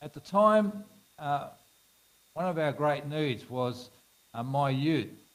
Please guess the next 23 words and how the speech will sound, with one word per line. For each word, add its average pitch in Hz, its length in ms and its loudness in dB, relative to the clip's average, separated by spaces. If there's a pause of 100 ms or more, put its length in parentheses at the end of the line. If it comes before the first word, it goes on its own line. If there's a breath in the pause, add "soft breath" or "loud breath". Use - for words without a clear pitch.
(120)
that 127 160 -6
I'd 120 240 -2
bought 135 280 -4 (320)
last 127 360 -4
year 143 120 -6
sometime. 127 640 -6 (460)
Um, 120 380 -2 (960)
what 131 140 -8
happened 143 360 -4
was 127 240 -4
that, 127 340 -4 (160)
um, 113 340 -6 (260)
unbeknownst 131 540 -2
to 120 100 -12
me 131 100 -2
at 127 80 -6
the 127 80 -10
time, 131 480 -2 (480)
was 120 160 -10
that 135 300 -4
that 151 400 -10
particular 156 500 -6
model 135 560 0